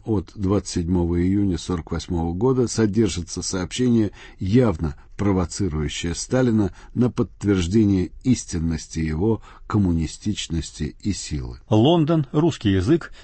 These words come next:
Speaker 2: двадцать шестое июня, двадцать два часа сорок пять минут, стенографическая запись.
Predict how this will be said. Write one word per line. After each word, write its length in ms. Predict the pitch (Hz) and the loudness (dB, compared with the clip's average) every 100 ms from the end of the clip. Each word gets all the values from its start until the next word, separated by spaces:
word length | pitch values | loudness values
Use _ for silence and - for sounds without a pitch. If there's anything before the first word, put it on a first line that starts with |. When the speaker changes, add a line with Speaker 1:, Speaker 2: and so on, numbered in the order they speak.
| - | -10
Speaker 2:
двадцать 400 | 98 139 185 131 | 0 2 2 0
шестое 500 | - 117 - 104 95 | 0 -2 0 2 2
июня, 360 | 101 165 160 160 | 2 2 2 0
двадцать 460 | 107 147 185 139 | 0 0 2 0
два 200 | 117 113 | 2 2
часа 340 | 95 110 - 92 | 2 -2 -2 -2
сорок 320 | - 98 92 | 0 -2 -2
пять 200 | 98 90 | -2 0
минут, 340 | 92 120 180 - - - | 2 2 0 -4 -20 -20
стенографическая 920 | - 190 185 165 139 113 123 - 120 | -2 0 2 2 2 0 -2 -2 0
запись. 420 | 98 85 - - | 0 -2 -4 -14